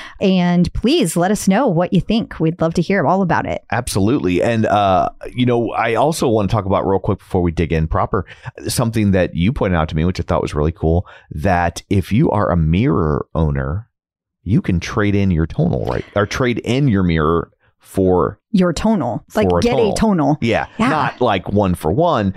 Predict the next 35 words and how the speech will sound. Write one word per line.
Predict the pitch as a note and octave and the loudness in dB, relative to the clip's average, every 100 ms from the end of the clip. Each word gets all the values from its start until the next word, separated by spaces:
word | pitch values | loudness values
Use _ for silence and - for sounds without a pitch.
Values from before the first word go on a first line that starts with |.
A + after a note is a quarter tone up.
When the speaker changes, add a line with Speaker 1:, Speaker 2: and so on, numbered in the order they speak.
| - - | -6 -4
Speaker 2:
but | A2+ | -2
you | A2+ | 0
trade | C3+ B2+ | 0 0
in | A2+ G#2 G2+ | 2 0 0
your | F#2 G2+ | 0 2
mirror | G2 G#2+ A2 G2+ - | 2 2 2 2 2
and | G2 | 0
I | G2 | 0
think | G#2 G#2 | -2 0
what | G2+ G2 | 0 2
you | G2 | 0
get, | G2 | 0
like, | F2+ F#2+ | 0 -2
two | A#2+ | 0
hundred | G#2+ G2+ | 0 0
fifty | - G#2+ F#2 | -2 -2 -2
bucks. | E2+ D3+ - - - | 0 -2 -4 -4 0
Speaker 1:
Yeah, | G3 F#3+ G4+ | 2 2 0
I | A3 F#3 | 2 2
think | G3+ E4 | 0 2
that's | A4+ - | 0 0
what | F3 | 0
it | D3+ | 2
was. | D3+ C#3+ G#3+ | 2 2 2
Speaker 2:
Yeah. | G#2 F#2 D#2+ - - | 2 2 0 -4 -6
And | A#2+ E3 | -4 -2
I | F#3 | 0
think | D#3 B2+ | -2 -2
you | A2+ | -2
get | F#2 A2 | 0 0
your | G2 G2 | 0 -2
first | - A2 G2 - | -2 -2 -2 -2
year | F#2 G#2 G#2 | 0 2 0
of | D#2+ A#1+ | -2 0
membership. | F2 A2+ E3 G#3 - - - | 0 2 0 -2 -4 -6 -8